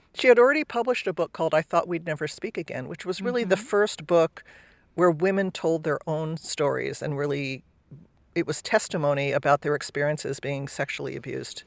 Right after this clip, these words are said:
Speaker 1: as children.
Speaker 2: Mm-hmm.
Speaker 1: Nothing like that had ever come out. I think the book came out probably in, like, nineteen eighty-six, something like that. It was, it was groundbreaking at the time. There was,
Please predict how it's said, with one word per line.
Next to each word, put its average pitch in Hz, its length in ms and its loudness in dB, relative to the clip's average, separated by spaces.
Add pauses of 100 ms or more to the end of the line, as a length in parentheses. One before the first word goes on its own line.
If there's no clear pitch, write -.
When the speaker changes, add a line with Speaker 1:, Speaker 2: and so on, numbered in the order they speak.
Speaker 1:
as 135 140 -2
children. - 420 -4
Speaker 2:
Mm-hmm. - 420 -12
Speaker 1:
Nothing 180 300 4
like 165 160 6
that 143 160 2
had 147 140 0
ever 135 180 -2
come 143 200 -6
out. 143 120 4
I 170 60 0
think 330 220 -8
the 262 80 -2
book 185 200 0
came 160 220 -2
out 147 160 2
probably 165 380 -4
in, 131 200 -4 (460)
like, - 140 -8
nineteen 139 340 -2
eighty-six, 135 640 0
something 139 340 -6
like 139 200 -4
that. 131 180 0
It 170 80 0
was, 175 320 2
it 190 140 8
was 190 220 4 (220)
groundbreaking 175 760 6
at 139 100 -2
the 135 100 -2
time. 131 340 -4
There 147 120 -2
was, 156 200 -2